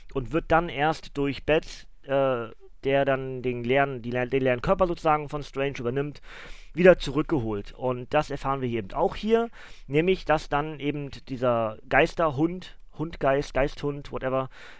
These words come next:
ähm, Bat dann eben zu Strange in dessen Geist irgendwie vordringt,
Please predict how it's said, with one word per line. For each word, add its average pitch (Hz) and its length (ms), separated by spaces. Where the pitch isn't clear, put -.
ähm, 120 440
Bat 147 460
dann 139 200
eben 131 260
zu 156 360
Strange 131 520
in 135 360
dessen 123 600
Geist 147 380
irgendwie 151 420
vordringt, 208 840